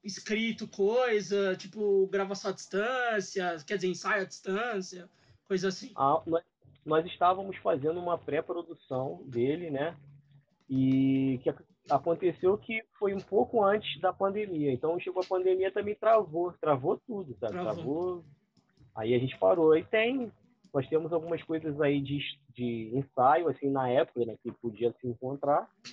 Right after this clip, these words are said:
Speaker 2: A gente até botou no, no Instagram
Speaker 1: Uhum.
Speaker 2: e tal. Mas é só isso mesmo, aí parou. E eu não sei como é que a galera vai voltar, né? Como a galera vai voltar, é, depois desse, desse período,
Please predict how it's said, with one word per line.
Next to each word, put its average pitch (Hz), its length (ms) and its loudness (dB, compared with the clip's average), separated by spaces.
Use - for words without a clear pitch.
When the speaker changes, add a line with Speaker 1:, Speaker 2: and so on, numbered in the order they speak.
Speaker 2:
A 120 60 -8
gente 120 140 -6
até 123 180 0
botou 131 460 -4
no, 117 200 -6
no 113 500 -14
Instagram 120 400 -6
Speaker 1:
Uhum. 131 140 -4
Speaker 2:
e 117 60 -4
tal. 120 300 -4
Mas 117 200 4
é 135 120 0
só 170 160 4
isso 202 200 -4
mesmo, 135 380 0
aí 113 120 -8
parou. 160 440 2
E 143 60 2
eu 175 80 4
não 269 160 -2
sei 220 140 -2
como 170 160 -4
é 160 40 2
que 165 60 -8
a 147 40 -4
galera 139 280 2
vai 135 160 2
voltar, 127 580 -2
né? 113 320 -4
Como 110 580 -8
a - 20 -20
galera 107 220 -6
vai 113 120 -4
voltar, 117 420 -2
é, 110 120 -2
depois 139 440 0
desse, 151 360 -4
desse 147 240 -4
período, 143 440 2